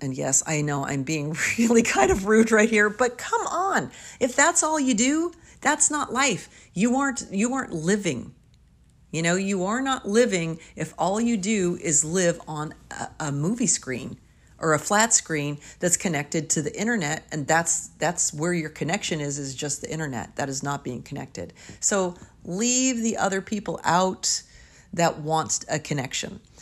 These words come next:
And if, you know, just go to the hookup sites and just be honest that,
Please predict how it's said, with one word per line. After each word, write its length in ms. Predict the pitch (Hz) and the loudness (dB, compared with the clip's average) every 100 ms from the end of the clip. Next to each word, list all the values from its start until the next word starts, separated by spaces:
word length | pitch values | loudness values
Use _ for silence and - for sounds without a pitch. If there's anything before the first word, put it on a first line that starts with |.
| - - - | -20 -20 -6
And 420 | 170 165 160 156 - | 0 2 2 -2 -4
if, 440 | 175 180 - - - | -2 -2 -4 -20 -8
you 140 | 180 | -2
know, 240 | 156 180 175 | -2 -2 -6
just 220 | - 226 | -2 2
go 140 | 175 233 | 4 4
to 60 | |
the 80 | 247 | 4
hookup 320 | 233 302 381 | 0 0 0
sites 440 | - 185 143 - - | 2 2 0 -2 -6
and 200 | 175 175 | -4 0
just 240 | 185 - | 2 2
be 140 | 165 208 | 0 0
honest 440 | 214 277 - - | -2 -2 -6 -4
that, 160 | 175 | -4